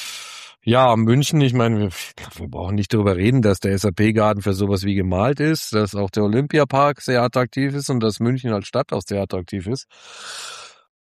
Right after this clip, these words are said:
Ich kenn die entscheidenden, die entscheidenden Gründe nicht. Ähm, ich meine, der Deutschland Cup, dass der nach Düsseldorf geht, das liegt an der W M, weil sie halt da einen Probelauf machen wollen, ob's überhaupt funktioniert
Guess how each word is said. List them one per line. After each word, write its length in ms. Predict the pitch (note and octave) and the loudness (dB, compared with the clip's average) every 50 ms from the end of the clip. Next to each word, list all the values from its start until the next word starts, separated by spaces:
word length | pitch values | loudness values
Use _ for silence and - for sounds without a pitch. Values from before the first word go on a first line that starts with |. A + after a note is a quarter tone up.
| _ _ _ _ _ _ | _ _ _ _ _ _
Ich 200 | - C3 - - | -4 -4 -2 -2
kenn 220 | - D#3+ D#3+ F3+ F#3+ | 0 2 2 4 4
die 120 | G3 F#3 | 4 4
entscheidenden, 840 | E3+ E3 D3+ - D#3+ D3 D#3+ F3+ F#3+ F#3 E3+ - - C#3 C3 A2+ G#2 - A2 A#2 A2 G#2 _ _ | 4 4 2 4 4 4 4 4 4 2 0 0 -4 -10 -10 -10 -12 -10 -12 -12 -12 -12 _ _
die 460 | - - B2+ C3 B2+ B2 B2+ C3+ C3 | -12 -6 -4 -4 -2 0 0 0 2
entscheidenden 560 | C3 C3+ C3 - C3 C#3 C#3+ D3 D3 D3 D3 C#3 | 0 0 0 2 2 2 2 2 0 0 0 2
Gründe 340 | C3+ C#3+ D3 D3+ C#3+ C#3+ | 2 2 2 2 2 2
nicht. 460 | C#3 D3+ F3 G3+ - - - - - - | 2 2 0 0 -2 -6 -16 -16 -12 -6
Ähm, 460 | A#2+ A2+ A2 G#2+ G#2+ G#2+ A2 A2 G#2+ _ _ _ _ _ _ _ - - | -2 -2 0 0 0 -2 -4 -6 -8 _ _ _ _ _ _ _ -20 -18
ich 120 | - - - | -14 -8 -4
meine, 160 | A2+ G#2+ A2 | -2 0 0
der 80 | G#2+ G2+ | 2 2
Deutschland 380 | A2 A#2 B2+ - D3 C#3 C3 | 2 2 2 2 0 0 2
Cup, 160 | C#3 C3+ B2 | 2 0 0
dass 160 | - C3 B2 - | 0 -2 -2 0
der 140 | B2 B2 | 0 -2
nach 60 | A#2+ A2+ | 0 0
Düsseldorf 480 | - C3+ B2+ C#3 B2+ B2+ B2+ A#2+ - | 0 -2 -2 0 0 2 0 0 0
geht, 280 | - C3+ C3 B2 - - | -2 -2 -2 -2 0 -2
das 160 | A2+ - - | -4 -2 -2
liegt 240 | B2+ D3 - - C#3 | -4 -4 -2 -2 0
an 120 | C#3 C#3+ | 2 2
der 140 | C#3+ C#3+ C#3 | 2 2 4
W 100 | C3+ C3+ | 4 4
M, 300 | C3 C#3 D3+ E3 E3 C#3+ | 4 4 2 2 2 2
weil 120 | A#2+ A2+ | 2 2
sie 120 | G#2+ A2 A2 | 2 2 2
halt 160 | G#2+ G#2 - | 2 0 0
da 80 | A2 G#2 | -2 -2
einen 100 | G2+ F#2 | -2 -2
Probelauf 520 | G2+ G2 A2+ B2+ C3+ C3 B2 B2 B2 - | -4 -4 -2 0 2 2 2 2 0 0
machen 320 | B2+ B2 A#2+ B2+ C3 B2 | -2 -4 -4 -4 -4 -2
wollen, 240 | A#2 B2 C3 C#3 C3+ | 0 0 0 0 -2
ob's 180 | B2+ A#2 - - | -4 -4 -6 -6
überhaupt 320 | A2+ G#2 G#2 G2+ G#2+ - | -6 -6 -4 -4 -6 -6
funktioniert 640 | - A2 G#2+ G2+ - - G2+ G2+ A2 D3+ E3 - | -6 -8 -8 -6 -6 -6 -6 -4 -4 -4 -6 -8